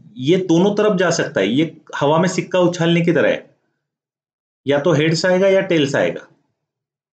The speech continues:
तो यहाँ पे कुछ भी हो सकता है मार्केट में,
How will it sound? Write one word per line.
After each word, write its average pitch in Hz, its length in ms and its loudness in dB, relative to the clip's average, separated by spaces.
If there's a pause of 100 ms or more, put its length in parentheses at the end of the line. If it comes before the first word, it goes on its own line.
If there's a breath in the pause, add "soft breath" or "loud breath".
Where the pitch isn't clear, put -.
(280)
तो 175 60 0
यहाँ 151 300 0
पे 220 120 0
कुछ 202 220 0
भी 202 120 0
हो 208 140 4
सकता 170 300 -2
है 113 80 0
मार्केट 95 420 -4
में, - 80 -20